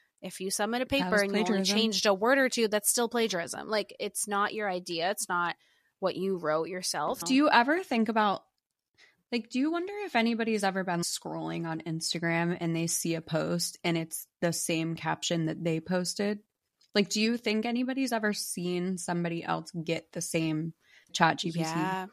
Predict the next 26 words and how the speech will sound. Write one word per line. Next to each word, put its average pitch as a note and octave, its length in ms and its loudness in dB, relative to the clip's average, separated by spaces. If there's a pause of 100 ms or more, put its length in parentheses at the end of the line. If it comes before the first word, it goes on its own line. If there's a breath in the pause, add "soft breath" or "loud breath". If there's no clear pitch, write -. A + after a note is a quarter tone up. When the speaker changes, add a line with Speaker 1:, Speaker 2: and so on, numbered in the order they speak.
Speaker 2:
cap-, G3 220 0
we G#3+ 200 4
should B3+ 200 2
do A#3+ 140 0
an F#3 60 0
experiment D#3+ 520 -4
on E3 140 -6
that - 180 -4
one F3+ 140 -2
day F3+ 160 -2
where F3+ 120 0
Speaker 1:
We F3+ 100 2
Speaker 2:
we E3+ 60 2
both E3+ 220 4
Speaker 1:
should. F#3+ 80 0
Speaker 2:
just F3+ 220 2
type F3 240 4
in F3 140 0
the F3+ 80 -2
same E3+ 360 0
thing E3+ 220 -2
and F3 120 -2
see F3 140 -4
what E3+ 120 -4
<laughs> - 0 -
happens. F3 920 2